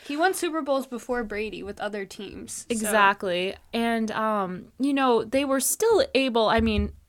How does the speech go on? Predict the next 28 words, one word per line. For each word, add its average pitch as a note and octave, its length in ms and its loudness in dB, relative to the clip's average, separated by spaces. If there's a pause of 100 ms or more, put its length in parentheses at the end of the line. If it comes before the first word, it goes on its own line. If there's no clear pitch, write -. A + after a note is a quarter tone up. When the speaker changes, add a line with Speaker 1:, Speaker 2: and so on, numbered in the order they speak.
Speaker 2:
obviously G3 460 4
we G3 100 -2
didn't F3 240 -4
have E3+ 340 -2 (120)
a F#3 100 0
winning E3+ 480 -6 (140)
record D#3+ 640 -4
for - 180 -12
this - 320 -6
year, E3 380 -6 (560)
but A#3+ 400 2 (180)
we D4+ 220 2
still G#4 680 0 (180)
were C#4 380 2
able E4 260 0
to B3+ 140 -4
come C4 220 0
away A3+ 260 4
with A3+ 160 0
it F#3+ 140 0
with G3+ 160 -2 (120)
all F4 320 6
those, G3+ 560 2 (140)
um, F3 540 2 (100)
injuries, A3+ 640 2
with G#3 160 -4
all G#3 300 6
the F#3+ 460 0